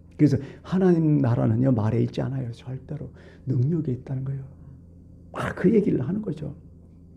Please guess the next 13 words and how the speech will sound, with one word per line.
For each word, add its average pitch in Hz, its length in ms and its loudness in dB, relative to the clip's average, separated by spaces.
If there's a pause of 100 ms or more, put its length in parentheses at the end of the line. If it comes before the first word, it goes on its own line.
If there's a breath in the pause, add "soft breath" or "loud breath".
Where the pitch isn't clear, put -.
(560 loud breath)
계속해서 156 380 6
칠 180 240 -2
절 170 120 6
한번 143 220 8
읽어보죠. 123 580 6
"그러므로 139 600 8
그리스도께서 135 540 2
우리를 135 640 2 (420 loud breath)
받아 135 320 6
하나님께 156 500 6
영광을 135 540 6
돌리신 127 340 2
같이, 170 400 2